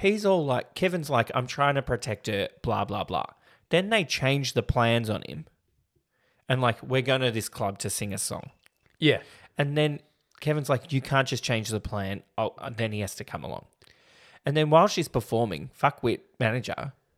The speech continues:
Speaker 1: says, "Do we have a communication problem here?" And I was
Speaker 2: Yeah.
Speaker 1: like, "Yeah.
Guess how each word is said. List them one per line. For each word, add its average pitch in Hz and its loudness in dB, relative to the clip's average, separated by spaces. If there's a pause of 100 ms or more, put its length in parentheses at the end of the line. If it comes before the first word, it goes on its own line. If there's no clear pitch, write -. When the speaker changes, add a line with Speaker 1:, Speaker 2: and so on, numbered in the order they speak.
Speaker 1:
says, 120 0 (240)
"Do 139 -2
we 143 2
have 131 0
a 127 2
communication 117 -6
problem 107 -2
here?" 92 -6 (340)
And 156 2
I - 4
was 160 2
Speaker 2:
Yeah. 170 6
Speaker 1:
like, 160 2 (580)
"Yeah. 120 0